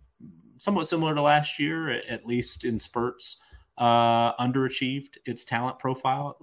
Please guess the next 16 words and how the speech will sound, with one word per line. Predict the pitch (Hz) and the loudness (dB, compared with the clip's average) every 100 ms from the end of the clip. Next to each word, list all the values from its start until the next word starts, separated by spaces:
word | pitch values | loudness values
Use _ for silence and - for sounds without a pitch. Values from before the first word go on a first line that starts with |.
| 143 | -14
You | 101 | -14
know, | 95 | -8
first | - 110 | -6 -2
half | 117 113 | -2 -2
of | 113 | -2
the | |
year | 107 113 120 | 0 0 0
was | 110 | -2
a | 113 | -4
struggle, | - 110 120 | -2 -2 -2
especially | 120 - 107 - | -4 -4 -4 -2
when, | 110 110 104 - _ _ _ | -2 -2 -6 -10 _ _ _
uh, | 104 101 101 | -8 -6 -2
Gabriel | 98 110 113 | 2 4 6
went | 110 101 | 4 2
down. | 110 107 120 131 | -2 0 0 -2